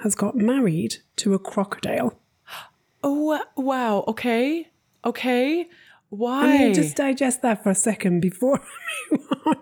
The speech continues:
Speaker 2: Okay. Wow, wow.
Speaker 1: He's got married to a crocodile and was actually videoed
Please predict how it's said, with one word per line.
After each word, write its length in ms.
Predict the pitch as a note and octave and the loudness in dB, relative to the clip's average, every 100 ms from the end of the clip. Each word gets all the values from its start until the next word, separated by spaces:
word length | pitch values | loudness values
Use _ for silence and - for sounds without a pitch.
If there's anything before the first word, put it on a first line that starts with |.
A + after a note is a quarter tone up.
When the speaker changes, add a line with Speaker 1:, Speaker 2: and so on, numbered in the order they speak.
| _ D4 - - | _ -4 -4 -4
Speaker 2:
Okay. 440 | B3+ - B3+ A#3+ | -4 -2 0 0
Wow, 340 | C4 B3 B3 B3 | 0 0 0 0
wow. 380 | A#3+ A#3 A3+ F#3 | 0 2 2 0
Speaker 1:
He's 80 | E3+ | -4
got 200 | - D4 | -2 2
married 460 | C4+ C#4+ D4+ A#3+ | 4 4 4 2
to 280 | - - G3 | 0 -2 0
a 40 | G3+ | 0
crocodile 420 | B3+ B3+ G#3+ F#3 | -2 0 2 4
and 100 | F#3 | 4
was 140 | F3+ - | 2 0
actually 460 | B3+ - C4+ B3+ | -2 0 2 2
videoed 580 | G#3+ B3+ A#3+ F3+ E3+ G3+ | 2 2 2 2 0 -2